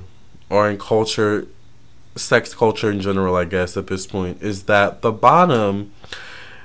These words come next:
in sex is typically the re-, more receptive partner, the more submissive partner, I'll say.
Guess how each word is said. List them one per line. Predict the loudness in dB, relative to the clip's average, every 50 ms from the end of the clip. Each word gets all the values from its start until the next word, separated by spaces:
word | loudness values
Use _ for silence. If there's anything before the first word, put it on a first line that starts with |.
| -16 -6 -4
in | -2 -2
sex | -2 0 2 2 2 0 -2 -6
is | -10 -8
typically | -6 -6 -6 -6 -4 -2 -2 0 0
the | -2 -4 -6 -4 -2 0 2
re-, | 4 4 2 2
more | 0 0 2 2 2
receptive | 2 2 0 -2 -4 -2 2 2 2 2 2 0 -2 -2 -2 -4
partner, | -2 -2 -2 -2 -2 -4 -10 -8
the | -6 -6
more | -4 -2 -2 -2
submissive | -2 -2 -4 -4 -4 -4 -4 -4 -4 -4 -4 -4 -6 -6 -8 -8
partner, | -6 -4 -4 -4 -4 -6 -8
I'll | -8 -8 -8
say. | -10 -8 -8 -8 -8 -10 -12